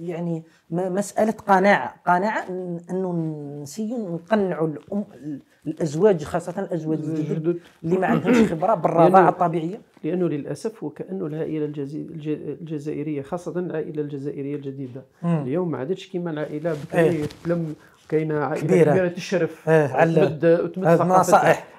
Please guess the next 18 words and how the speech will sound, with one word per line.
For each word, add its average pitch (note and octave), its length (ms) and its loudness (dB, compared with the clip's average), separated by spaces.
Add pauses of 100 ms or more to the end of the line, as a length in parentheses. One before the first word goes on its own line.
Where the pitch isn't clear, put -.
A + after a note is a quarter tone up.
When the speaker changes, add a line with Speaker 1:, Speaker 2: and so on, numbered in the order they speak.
(140)
Speaker 2:
إيه، D3 320 -6
دونك E3+ 240 -4
عائلة F3 380 0
جديدة E3 800 0
وتتأثر F3 640 -4
بمواقع D#3 440 -4
التواصل D3+ 380 -6
الاجتماعي D#3 440 -10
كما C#3 260 -10
قلت، G3 260 -6 (520)
ثقافة E3 460 -4
الفاست D3+ 340 -10
فود D3 280 -12
هذه، F3+ 500 2 (480)
Speaker 1:
إيه. D#3 80 -4
Speaker 2:
يشوف D#3+ 260 -4
فيديو D3+ 340 -2
زوج، G3+ 340 2